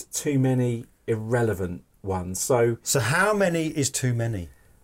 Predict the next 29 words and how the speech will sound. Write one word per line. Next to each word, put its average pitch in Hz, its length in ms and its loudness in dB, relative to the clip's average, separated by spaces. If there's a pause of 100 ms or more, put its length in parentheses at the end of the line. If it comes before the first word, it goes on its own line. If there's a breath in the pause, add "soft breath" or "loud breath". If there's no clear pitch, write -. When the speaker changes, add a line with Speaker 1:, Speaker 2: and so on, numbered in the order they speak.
Speaker 2:
Or 110 140 0
how 185 200 4
many 269 140 6
is - 80 2
an 175 60 2
Speaker 1:
Uh, 151 40 0
Speaker 2:
acceptable 139 680 0
amount? 120 200 4
'Cause 233 160 6
Speaker 1:
well 143 80 4
Speaker 2:
I 190 40 2
know 233 80 4
what 180 120 6
I 208 180 4
do. 131 400 -2 (400 loud breath)
If 123 120 -2
I 151 80 2
tell 143 160 2
you 139 120 6
I 139 140 4
do, 131 400 2
I 139 80 2
would 143 200 2
suggest 147 600 0
I 143 120 2
never 139 400 4
do 131 220 2
more 127 360 2
now. 110 500 0